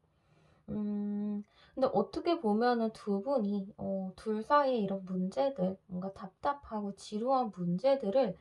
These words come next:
괜히 또 이야기해서 입 밖으로 좀 꺼내면 또 관계가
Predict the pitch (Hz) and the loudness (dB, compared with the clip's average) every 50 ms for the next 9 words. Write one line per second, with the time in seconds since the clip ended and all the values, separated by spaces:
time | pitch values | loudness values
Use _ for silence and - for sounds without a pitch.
0 | _ _ _ - - _ - - - 233 240 262 269 262 262 - 220 190 - 185 | _ _ _ -20 -20 _ -8 -4 -2 -2 0 0 -2 -2 -2 -4 -6 -6 -6 -4
1 | 202 240 254 262 262 262 240 233 226 226 220 220 247 262 262 185 170 - - 202 | 0 2 2 2 2 0 -4 -4 -4 -4 -4 -4 -6 -6 -6 -6 -6 -6 -8 -10
2 | 196 - - 254 254 - - 226 220 214 214 - 185 185 185 - 285 311 339 349 | -6 -2 -2 -2 -2 -2 -4 -4 -4 -4 -4 -6 -6 -4 -2 0 0 0 0 0
3 | 349 330 254 202 175 170 175 190 190 190 185 175 175 - 180 180 - - - 185 | -2 -2 0 0 0 0 0 0 0 0 0 0 -2 -4 -8 -12 -12 -8 -4 -2
4 | 180 185 196 233 233 220 - 202 202 202 | -2 -2 -2 -2 -4 -4 -4 -4 -4 -6